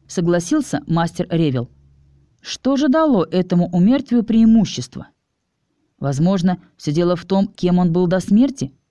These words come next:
предположил я. Ученый посмотрел на меня, как на идиота, что в его исполнении выглядело особенно оскорбительно. "Молодой человек,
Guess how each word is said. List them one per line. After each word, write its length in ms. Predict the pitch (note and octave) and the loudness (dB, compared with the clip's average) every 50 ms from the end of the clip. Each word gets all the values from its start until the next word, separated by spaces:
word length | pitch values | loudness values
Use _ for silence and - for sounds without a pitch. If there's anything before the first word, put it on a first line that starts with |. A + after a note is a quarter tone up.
| _ _ | _ _
предположил 560 | - D#3+ - - D#3+ D3+ D3+ D#3 D3 D#3+ D3+ | -6 -6 -6 -4 -2 -2 -2 0 0 -2 -2
я. 240 | C#3 C#3 C3 A#2+ B2+ _ _ _ _ _ _ _ _ _ _ _ _ _ _ _ _ - | -2 -2 -4 -6 -6 _ _ _ _ _ _ _ _ _ _ _ _ _ _ _ _ -4
Ученый 440 | G3 G3 - - D#4 E4 C#4+ A3 | -4 -4 0 0 2 2 2 0
посмотрел 540 | - - - - G3 F#3+ F3+ E3+ G3+ G#3 F#3+ | 0 -2 -2 0 0 0 0 0 0 0 2
на 80 | F#3+ F#3+ | 2 4
меня, 300 | F#3 F#3+ G3 A#3+ C#4 C4 | 4 4 4 4 4 2
как 240 | C4+ - E3+ - F3 | 0 -2 -4 0 0
на 80 | F#3+ | -2
идиота, 680 | G3 - G3 F#3+ F3 G3+ F#3+ D3 B2+ B2 - C3 C3+ _ _ _ _ _ | -2 0 -2 0 0 2 0 0 -2 -4 -6 -10 -14 _ _ _ _ _
что 200 | - - - F#3 | -16 -8 -4 -2
в 40 | D#3+ | -2
его 300 | E3 F#3 G3 F3 E3+ D#3+ | 0 0 0 0 0 0
исполнении 580 | D#3 - - F#3 F3 F3+ G3+ B3 C#4 B3 G3+ E3 | -2 -2 -2 -2 2 4 4 4 6 4 4 2
выглядело 480 | D3+ F#3 F#3 F#3 F#3 E3 E3 E3+ E3+ | 0 0 0 0 0 0 0 0 0
особенно 600 | - - G3 F#3+ - - F3+ C#3 B2 C3+ C3 B2+ | 0 -2 -4 -4 -4 -4 -4 -4 -2 -2 0 -2
оскорбительно. 720 | B2+ C3 - - D#3 D3 B2+ B2+ - - C3+ B2+ B2+ - _ _ _ _ _ _ _ _ _ - | -2 -4 -4 -6 -4 -4 -4 -4 -6 -6 -10 -10 -10 -12 _ _ _ _ _ _ _ _ _ -6
"Молодой 520 | - D#3 E3+ F3 F3 F#3 F#3 G#3 E4 E4 | -4 -2 0 0 0 0 0 0 0 -2
человек, 640 | - - G3 F3+ E3 D#3+ C#3+ C3 C3 C3 - - | -2 -2 -2 0 0 0 -2 -4 -6 -8 -14 -20